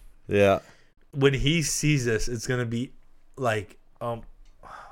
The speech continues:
Speaker 2: it's gonna be very uncontrollable <laughs> because you can see the podium of first, second, and third.
Speaker 1: Uh, should I do, like, a placing thing?
Speaker 2: Just say,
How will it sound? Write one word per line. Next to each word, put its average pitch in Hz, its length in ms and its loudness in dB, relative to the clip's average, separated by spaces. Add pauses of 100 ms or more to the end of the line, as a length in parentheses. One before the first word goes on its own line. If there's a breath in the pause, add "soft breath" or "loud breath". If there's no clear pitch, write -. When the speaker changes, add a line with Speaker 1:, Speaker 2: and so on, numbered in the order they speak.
(920 loud breath)
Speaker 2:
it's 143 200 4
gonna 139 260 2
be 117 200 -2
very 120 420 0
uncontrollable 131 880 -2
<laughs> - 20 -4
because 143 340 0
you 147 80 0
can 120 80 -6
see 143 240 -4
the 120 140 -6
podium 123 600 0 (380 soft breath)
of 120 180 -2
first, 127 380 0
second, 110 260 -2
and 107 140 -10
third. 113 480 0 (520 loud breath)
Speaker 1:
Uh, 117 240 10
should - 140 4
I 113 40 6
do, 113 160 6
like, 98 180 6
a 90 120 0
placing 117 680 -2
thing? 156 320 -2
Speaker 2:
Just 147 240 -8
say, 196 320 -4